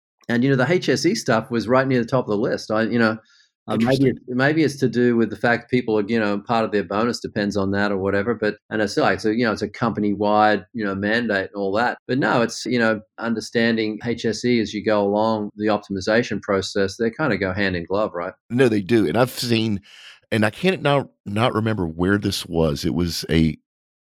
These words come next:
Speaker 2: refinery, I think somewhere in the U S. This was a few years ago, but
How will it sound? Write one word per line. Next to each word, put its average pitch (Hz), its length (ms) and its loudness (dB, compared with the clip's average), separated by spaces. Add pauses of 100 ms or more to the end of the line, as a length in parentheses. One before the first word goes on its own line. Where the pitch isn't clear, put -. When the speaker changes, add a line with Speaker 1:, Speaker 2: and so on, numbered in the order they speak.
(220)
Speaker 2:
refinery, 117 760 0
I 87 60 -2
think 175 200 -2
somewhere 104 320 -2
in 87 100 0
the 80 60 -2
U 80 280 0
S. - 400 -2 (200)
This 120 200 -2
was 117 100 2
a - 40 -14
few 104 120 0
years 92 320 0
ago, 76 220 -4
but 85 220 2